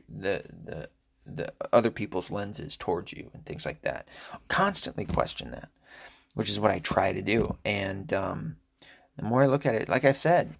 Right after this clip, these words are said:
I've yet to find a single time that he has attacked somebody else who didn't attack him first. I've, I've not seen once that Trump was the aggressor first. So,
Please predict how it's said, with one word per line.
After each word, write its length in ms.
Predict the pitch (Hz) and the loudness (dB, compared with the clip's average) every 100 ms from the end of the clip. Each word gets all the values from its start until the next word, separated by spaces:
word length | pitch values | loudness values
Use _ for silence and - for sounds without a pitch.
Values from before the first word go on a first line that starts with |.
| _ _ - | _ _ 4
I've 220 | 110 101 | 4 4
yet 280 | 101 104 - | -4 -4 -4
to 80 | |
find 280 | 107 110 104 | -4 -2 -2
a 40 | 101 | -4
single 320 | - 107 113 | -4 -2 -2
time 300 | - 110 120 | 0 -2 -2
that 120 | - | -6
he 160 | - 104 | -6 -6
has 120 | 80 | -6
attacked 480 | - - 92 - - | -8 -4 -2 -2 0
somebody 400 | - 110 117 117 | 2 4 6 6
else 360 | 110 110 - _ _ _ | 2 -4 -10 _ _ _
who 120 | - | 2
didn't 220 | 113 104 | 4 4
attack 340 | 98 - - - | 0 -6 -8 -8
him 60 | |
first. 260 | 78 - - _ _ _ _ _ _ _ _ _ _ _ _ _ _ - _ _ _ _ - | -8 -8 -10 _ _ _ _ _ _ _ _ _ _ _ _ _ _ -20 _ _ _ _ 0
I've, 260 | 110 104 - 90 | 2 2 0 4
I've 180 | 98 104 | 4 4
not 380 | 110 107 104 | 2 6 4
seen 320 | - - 113 101 | 4 0 0 -2
once 300 | 104 110 - | -4 -6 -6
that 220 | 80 - | -6 -6
Trump 320 | - 98 - | -4 -4 -4
was 160 | 82 - | -8 -6
the 120 | - | -8
aggressor 400 | - - - - - - - | -2 -2 -2 -6 -6 -8 -2
first. 420 | - 98 - - - - - - - - - | 4 4 2 -10 -12 -16 -20 -20 -20 -20 -14
So, 500 | - 92 95 92 | -2 2 4 2